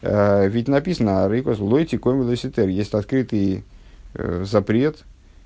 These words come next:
который Тора устанавливает, одна из отрицательных заповедей,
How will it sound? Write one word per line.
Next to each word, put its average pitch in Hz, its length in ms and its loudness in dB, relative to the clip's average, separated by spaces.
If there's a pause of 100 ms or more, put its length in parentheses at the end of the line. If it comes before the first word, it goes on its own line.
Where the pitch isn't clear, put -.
который 98 440 0
Тора 104 500 2
устанавливает, 120 880 -2
одна 98 300 0
из 104 120 -6
отрицательных 110 520 -2
заповедей, 101 520 0